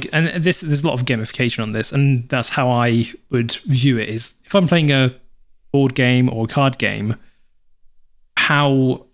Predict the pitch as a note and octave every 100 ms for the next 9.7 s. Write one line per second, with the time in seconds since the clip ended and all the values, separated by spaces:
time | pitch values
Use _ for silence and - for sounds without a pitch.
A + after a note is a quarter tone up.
0 | _ _ _ - _ C3+ C3+ C#3+ C#3 C3
1 | A#2 B2 - C#3+ A#2 F#2+ G#2+ - _ _
2 | _ - _ _ _ _ _ - _ -
3 | D3+ D3 B2+ B2+ B2 A#2+ D3+ - D3+ D#3
4 | E3 - _ - B2+ A#2 A#2 G#2 - B2+
5 | A2 A#2 A2 A#2 B2+ A#2 A2+ A2 A#2 C3+
6 | D3 B2 B2+ B2 A#2+ A#2+ A#2 B2+ A#2 A2+
7 | - - _ C#3+ C#3 B2+ - C#3+ B2 B2+
8 | B2 D3 D3+ - D3 C#3+ B2+ A#2+ A#2+ C3+
9 | C3+ C#3 - - A#2+ A2+ A#2+